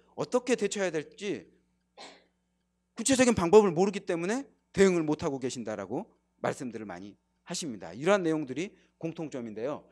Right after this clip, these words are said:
이제는 이러한, 어, 사교육을 이용하면서 소비자 권익이 침해되는 사례에 대해서 또 인권적으로, 어, 부당한 경우를 받는 사례에 대해서 제보를 사교육 걱정 없는 세상에 해주십시오. 오늘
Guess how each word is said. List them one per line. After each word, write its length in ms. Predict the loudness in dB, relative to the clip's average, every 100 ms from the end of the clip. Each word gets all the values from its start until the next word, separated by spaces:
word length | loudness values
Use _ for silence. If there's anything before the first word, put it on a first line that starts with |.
| _
이제는 680 | 2 10 10 10 2 0 -6 _ -14
이러한, 640 | 4 6 8 6 -2 -6 _ -10
어, 180 | -8 -6
사교육을 460 | -4 -2 -2 -2
이용하면서 720 | -4 -2 -2 -4 -6 -8 -8 -8
소비자 360 | -10 -2 -2
권익이 340 | 0 -4 -8 -8
침해되는 480 | -8 -6 -4 -4
사례에 320 | -4 -6 -6 -8
대해서 420 | -8 -10 -10 -12 _ _
또 260 | -6 -6 -6 _ -10
인권적으로, 840 | -10 -2 -2 0 -6 -4 -6 -8 _ _
어, 100 | -16
부당한 380 | -2 0 0 0
경우를 460 | -2 -4 -6 -8 -12 _
받는 300 | -8 -6 -6
사례에 320 | -6 -6 -6
대해서 480 | -6 -10 -8 -8 -8 _ _
제보를 500 | -2 0 0 -4 -6 -8 _
사교육 320 | -2 0 0
걱정 300 | -4 -8 -10
없는 200 | -12 -18
세상에 460 | -20 -20 -20 -20 _ _ -4
해주십시오. 580 | -4 -4 -10 -8 -6
오늘 540 | 0 4 4 4 2